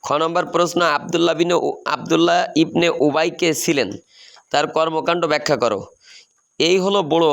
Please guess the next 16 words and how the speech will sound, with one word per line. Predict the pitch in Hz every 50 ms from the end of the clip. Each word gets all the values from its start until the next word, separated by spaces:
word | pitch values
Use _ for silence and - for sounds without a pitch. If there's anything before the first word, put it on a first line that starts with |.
| - -
আব্দুল্লাহ | 160 156 170 175 165 165 165 170 170 165
ইবনে | 175 - 185 180
উবাই, | 170 170 165 160 165 156 147 131 110 92 - - _ _ _ - - - _ _ - - - _ _ -
সবচেয়েতে | - - 208 202 202 208 - 240 254 247 208 247
বড় | 226 233 226
মুনাফিক | 202 190 208 226 247 214 208 220 - -
ছিল। | - 160 135 110 92 - - _ _ _ _ _ - -
এর | 143 156
নামটা | 151 151 156 180 190 - 226 190
শুনলে | 165 - 160 185 202 208 185
আমার | 160 165 185 180 170
মিজাজ | 165 160 151 170 151 110 90
গরম | 127 127 135 160 160
হয়ে | 147 131 98
যায়। | 95 98 - - _ _ _ _ _ _ _ _ _ _ _ _ _ _ - - - 247 247 - - - - - - _ _ _ _ _ _ _ _ _ _ _ _ -
সাত | - - 135 151 151